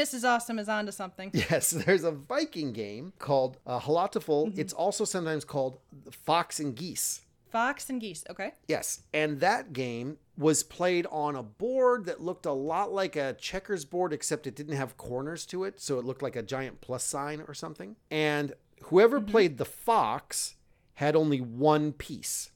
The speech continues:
Speaker 2: and whoever played the geese had a
Speaker 1: Okay.
Speaker 2: bunch of pieces. I think thirteen, but I could be misremembering that. So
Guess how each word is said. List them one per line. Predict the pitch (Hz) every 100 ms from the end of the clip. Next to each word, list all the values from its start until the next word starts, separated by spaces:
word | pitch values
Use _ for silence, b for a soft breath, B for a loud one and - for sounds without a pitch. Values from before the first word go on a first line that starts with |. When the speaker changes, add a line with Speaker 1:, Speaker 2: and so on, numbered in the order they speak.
| _ -
Speaker 2:
and | 165
whoever | 185 208
played | - 190 147
the | 131
geese | 160 214 190
had | 147 131
a |
Speaker 1:
Okay. | 110
Speaker 2:
bunch | 165 151
of | 139
pieces. | 131 110 95 -
I | 123
think | - - 202 -
thirteen, | 180 160 - 156 160 170
but | 143
I | 127
could | - 143
be | 131 123
misremembering | 120 - 120 107 101 110 120
that. | 87 -
So | - 120 107